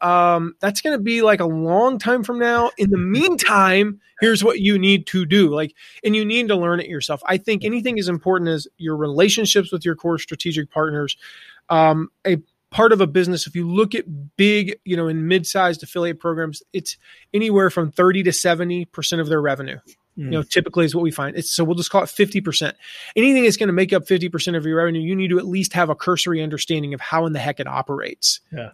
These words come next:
Speaker 1: You know, you need to understand the mechanics and the, and the, the fundamentals of that. And so, uh, we highly encourage, like, entrepreneurs, when you're starting out, uh, anytime you're under seven,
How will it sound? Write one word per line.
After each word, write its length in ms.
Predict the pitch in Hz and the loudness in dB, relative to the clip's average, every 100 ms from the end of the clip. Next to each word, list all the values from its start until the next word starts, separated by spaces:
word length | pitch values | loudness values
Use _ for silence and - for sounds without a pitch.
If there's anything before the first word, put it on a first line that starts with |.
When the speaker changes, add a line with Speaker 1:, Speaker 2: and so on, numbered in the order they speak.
| _ | _
Speaker 1:
You 100 | 160 | -2
know, 80 | 156 | 0
you 160 | 151 170 | 0 0
need 140 | 190 | 2
to 80 | - | 2
understand 460 | 202 180 - 180 160 | 2 0 2 2 2
the 60 | |
mechanics 640 | 151 - 170 170 156 143 156 | -2 -4 -2 0 0 -4 -6
and 120 | 151 | -6
the, 100 | 156 | -6
and 160 | 190 151 | -4 -4
the, 160 | 147 131 - _ | -6 -8 -20 _
the 60 | |
fundamentals 800 | 156 190 185 165 165 180 160 147 147 | -4 0 2 2 4 4 2 0 -4
of 120 | 139 | -2
that. 240 | 147 147 | 0 0
And 100 | 180 | -2
so, 260 | 156 160 147 - - _ - | -2 -2 -4 -10 -20 _ -2
uh, 200 | 160 147 | 2 2
we 140 | 202 196 | 4 4
highly 280 | 214 196 175 | 6 4 4
encourage, 300 | 160 165 160 | 4 2 2
like, 140 | 147 | -4
entrepreneurs, 540 | - 208 - 180 175 156 | -4 -4 -2 0 2 0
when 80 | |
you're 120 | 170 175 | -2 0
starting 380 | - 180 170 156 | 2 2 2 0
out, 320 | 160 160 - _ - | 2 0 -4 _ -8
uh, 140 | 160 | -6
anytime 380 | 151 185 185 185 | -2 -2 0 2
you're 120 | 165 | 2
under 160 | 160 160 | 2 0
seven, 480 | - 160 160 160 | 2 2 0 -4